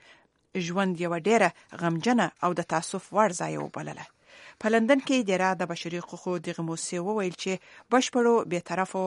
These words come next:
او مستقلو تحقیقاتو ته ضرورت دی چې د جګړې د قوانینو څخه د زر-، سرغړونې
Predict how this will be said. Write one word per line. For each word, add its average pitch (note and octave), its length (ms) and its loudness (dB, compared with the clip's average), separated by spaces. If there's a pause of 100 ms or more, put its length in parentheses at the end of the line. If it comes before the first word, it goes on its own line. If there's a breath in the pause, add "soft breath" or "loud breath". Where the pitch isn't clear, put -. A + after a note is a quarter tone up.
(120)
او E3+ 140 -2
مستقلو E3+ 520 -4 (440 soft breath)
تحقیقاتو F3 560 -4
ته E3+ 180 -6
ضرورت E3+ 380 0
دی G3+ 100 -2 (100)
چې G#3 80 0 (360 soft breath)
د - 20 4 (140)
جګړې G3+ 300 4 (120)
د - 20 0 (120)
قوانینو F3 500 0
څخه F3 220 -10
د - 20 -4 (100)
زر-، E3 200 -8 (220)
سرغړونې E3 540 -6